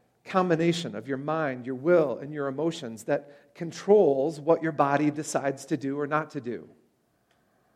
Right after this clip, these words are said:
I think the point here to recognize for all of us right out of the gate is that Jesus knows life is hard.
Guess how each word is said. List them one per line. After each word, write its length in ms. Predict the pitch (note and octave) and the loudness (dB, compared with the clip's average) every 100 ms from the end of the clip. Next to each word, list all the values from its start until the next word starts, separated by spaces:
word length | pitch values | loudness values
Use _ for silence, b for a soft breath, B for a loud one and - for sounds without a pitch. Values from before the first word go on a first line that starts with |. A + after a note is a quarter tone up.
| _ _ _ _ _ _ _ _ _ _ _ _ _ _ _ _ _ _ _ - | _ _ _ _ _ _ _ _ _ _ _ _ _ _ _ _ _ _ _ 0
I 100 | A3+ | 2
think 200 | C#4 B3+ | 2 0
the 80 | |
point 320 | A#3 G#3+ A3 C#3 | 0 0 -2 -2
here 340 | C#3+ B2 D3+ | -4 -2 -2
to 140 | D#3+ D#3+ | -4 -2
recognize 600 | F3+ F#3+ D#3 B2+ A#2+ B2+ | -2 -2 -6 -8 -8 -10
for 140 | D3+ | -10
all 180 | D#3 F3 | -4 -2
of 100 | C3+ | -2
us 200 | B2 - | -2 -2
right 100 | D#3+ | 0
out 140 | E3 | 2
of 80 | D#3+ | 2
the 40 | D3+ | 0
gate 280 | D#3+ C#3+ D3 | 0 -2 -4
is 160 | C#3+ | -4
that 160 | D3+ C#3 | 0 0
Jesus 520 | B2+ G#3+ A#3 A3+ - | 2 2 4 2 0
knows 680 | F3 F3+ D3+ B2+ C#3+ D3 - b | 4 6 6 4 0 -4 -8 b
life 300 | - E3+ A#3 | -8 0 0
is 100 | A3 | 0
hard. 460 | - F3 A3+ F3 F#2 | 0 0 2 0 -4